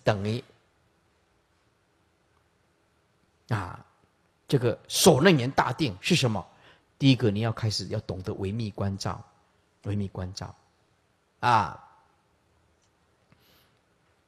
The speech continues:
令行人以此着眼，盖通前三卷功夫，前为揭露啊，此至妙至密之观体也。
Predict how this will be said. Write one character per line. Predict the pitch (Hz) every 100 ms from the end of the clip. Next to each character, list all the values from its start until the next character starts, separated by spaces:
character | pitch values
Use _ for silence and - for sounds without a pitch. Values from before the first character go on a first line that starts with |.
| _ _ _ _ -
令 | 131 175 170
行 | 143 143 170
人 | 160 160 143
以 | 180
此 | - 143
着 | 151 175
眼， | 170 135 135 143 160 -
盖 | 190
通 | 156 - 202
前 | 180 175
三 | 170 196 202
卷 | 190 175
功 | 156 185
夫， | 175 175 180
前 | 170 - 165
为 | 175
揭 | 165 190
露 | 185 196 151 - - - - -
啊， | - 123 139 131
此 | 120 - 143
至 | 190 190 175
妙 | 160 214 190 170 147
至 | 131 196
密 | 170 185 170
之 | 139
观 | 156 180 175 180
体 | - 151
也。 | 160 123 123 147